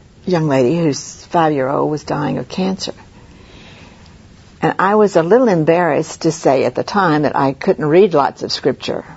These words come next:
and I couldn't think very clearly. So I would read the, the bit of the word, and then I would go to her and I would say, "Today, the word is light.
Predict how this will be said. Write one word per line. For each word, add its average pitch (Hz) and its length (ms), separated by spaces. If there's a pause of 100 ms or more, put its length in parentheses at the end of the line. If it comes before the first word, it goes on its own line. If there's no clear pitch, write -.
(140)
and 143 100
I 131 100
couldn't 131 320
think 156 320
very - 260
clearly. - 520 (920)
So 160 220
I 151 200
would 151 140
read 165 320
the, - 380 (580)
the 160 140
bit 180 240
of 214 120
the 226 140
word, 151 680 (440)
and 156 180
then 160 140
I 156 100
would 147 180
go 170 220
to 190 120
her 151 240
and 147 180
I 135 80
would 139 180
say, - 560 (2000)
"Today, 160 560 (1300)
the 170 100
word 156 240
is 151 180
light. 127 580